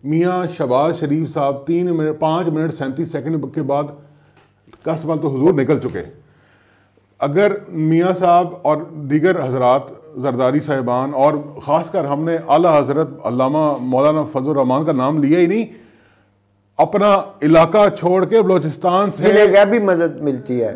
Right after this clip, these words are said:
Speaker 1: उनको गैबी नहीं, उनको तो पता नहीं कौन कौन सी मदद मिलती है। वो बलोचिस्तान से अब, अब मदद ढूंढ रहे हैं, वहाँ से भी कुछ नहीं हो रहा। कस बल तो गए निकल।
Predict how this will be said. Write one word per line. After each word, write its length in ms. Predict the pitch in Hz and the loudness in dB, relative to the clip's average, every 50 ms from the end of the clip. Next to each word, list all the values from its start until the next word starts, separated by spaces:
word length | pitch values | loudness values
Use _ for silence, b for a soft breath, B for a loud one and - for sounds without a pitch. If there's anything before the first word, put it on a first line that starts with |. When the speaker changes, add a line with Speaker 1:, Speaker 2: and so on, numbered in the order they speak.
| - - - | -10 -8 -6
Speaker 1:
उनको 280 | 214 214 190 233 214 170 | -4 -4 2 2 2 4
गैबी 340 | 165 170 180 185 214 226 | 4 4 2 2 0 -2
नहीं, 100 | 220 247 | -2 -2
उनको 180 | 233 220 190 214 | -4 -2 -4 -4
तो 80 | 196 180 | -4 -2
पता 160 | 202 190 196 | -2 0 -2
नहीं 100 | 214 190 | -2 0
कौन 180 | 190 202 202 | 0 -2 -2
कौन 140 | 196 202 185 | -2 -4 -4
सी 80 | 180 196 | -4 -2
मदद 240 | 180 160 160 180 175 | -2 -2 -2 -2 -2
मिलती 300 | 175 170 170 156 202 214 | -2 -4 -4 -4 -4 -4
है। 60 | 233 | -4
वो 580 | 226 185 180 196 208 220 226 220 208 - - - - - _ _ _ _ - | -4 0 2 4 6 6 4 4 0 -4 -14 -20 -20 -20 _ _ _ _ -6
बलोचिस्तान 520 | 170 165 185 190 185 170 180 214 214 220 214 | -2 0 2 2 2 2 2 2 2 2 2
से 100 | 160 214 | 2 2
अब, 400 | 196 180 170 185 - - - - - - | 2 2 0 -4 -10 -14 -20 -20 -10 -6
अब 220 | 139 160 160 160 151 | -6 -4 -4 -4 -2
मदद 240 | 165 160 175 175 | 0 2 2 2
ढूंढ 200 | 147 143 147 156 180 | 4 2 2 4 4
रहे 80 | 208 | 2
हैं, 60 | 202 175 | 4 4
वहाँ 180 | 156 143 156 | 4 2 4
से 100 | 147 180 | 2 0
भी 80 | 170 170 | 0 0
कुछ 200 | 160 151 - 113 | 0 -2 -4 -4
नहीं 120 | 120 117 | -8 -6
हो 120 | 107 110 123 | -4 -4 -4
रहा। 120 | 135 131 b b b b b b - - | -4 -6 b b b b b b -6 -6
कस 140 | 175 170 170 | -6 -4 -2
बल 160 | 170 180 180 | 0 0 0
तो 120 | 175 226 | 0 0
गए 160 | 202 185 190 196 | 0 0 0 0
निकल। 300 | 180 147 - 123 87 | 0 0 0 0 -2